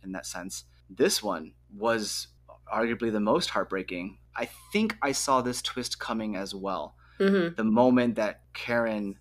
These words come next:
Speaker 1: found the rectangular box in the coat pocket, I was like, "Oh, that's, that's not what she thinks it is."
Speaker 2: Mm-hmm.
Speaker 1: She was too happy. So I think I, I caught it at that point.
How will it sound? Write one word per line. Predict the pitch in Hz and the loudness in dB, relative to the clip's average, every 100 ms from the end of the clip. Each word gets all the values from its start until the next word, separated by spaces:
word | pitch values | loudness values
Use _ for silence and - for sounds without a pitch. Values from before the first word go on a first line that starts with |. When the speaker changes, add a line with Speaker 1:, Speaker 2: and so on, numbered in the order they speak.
| _ | _
Speaker 1:
found | - 117 110 110 107 | -8 0 0 0 -4
the | 101 | -4
rectangular | 101 - - 110 110 104 101 | -6 -8 -8 -6 -6 -6 -6
box | 95 98 95 - - - - | -4 -2 -4 -4 -10 -10 -12
in | 95 95 | -8 -8
the | 92 | -8
coat | - - 117 | -10 -6 -6
pocket, | - 87 90 85 - _ _ - | -6 -10 -10 -12 -14 _ _ -4
I | 104 | -2
was | 110 | 0
like, | 101 95 | -2 -4
"Oh, | 101 101 98 92 90 _ - | -4 -2 -2 -4 -8 _ -6
that's, | 101 - - - _ _ - | -6 -4 -8 -8 _ _ -8
that's | 104 - | -6 -4
not | 104 98 | -4 -4
what | 95 95 | -4 -6
she | 98 | -8
thinks | 92 92 - | -8 -10 -8
it | 92 | -8
is." | 95 92 - | -8 -8 -4
Speaker 2:
Mm-hmm. | 180 160 180 175 | 0 0 0 0
Speaker 1:
She | 170 | 6
was | 165 | 6
too | - 143 | 6 0
happy. | - 101 104 98 | 2 0 0 -6
So | - 113 | -2 -2
I | |
think | 110 135 120 | 0 2 2
I, | 110 107 | 0 0
I | 110 | -6
caught | - - 110 | -6 -2 0
it | 107 | 0
at | 92 101 | -6 -6
that | 101 | -8
point. | - 101 95 | -8 -8 -8